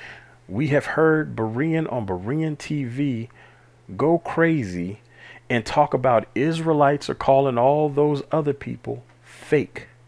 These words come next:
And yet, y'all tag Berean in this. I want him to hear my words word for word. I don't want nobody going back saying I said something I didn't say. We have not seen Berean present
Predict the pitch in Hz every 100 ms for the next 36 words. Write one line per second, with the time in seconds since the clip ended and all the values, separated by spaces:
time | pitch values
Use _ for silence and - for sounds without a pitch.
0 | _ - - - - 139 135 117 110 117
1 | 185 180 - - - - 95 170 - 214
2 | 190 190 208 156 131 117 - 190 170 151
3 | 175 151 160 156 160 160 - - 175 139
4 | 160 160 143 127 127 120 131 127 127 127
5 | 127 123 123 120 127 - 123 120 123 -
6 | 117 - 101 113 123 - 90 90 - _
7 | _ _ _ - _ - _ _ _ _
8 | _ _ 107 107 90 98 131 156 - -
9 | - - 147 156 151 165 165 160 113 92
10 | 104 - - - - _ _ _ - -
11 | - - 123 104 113 101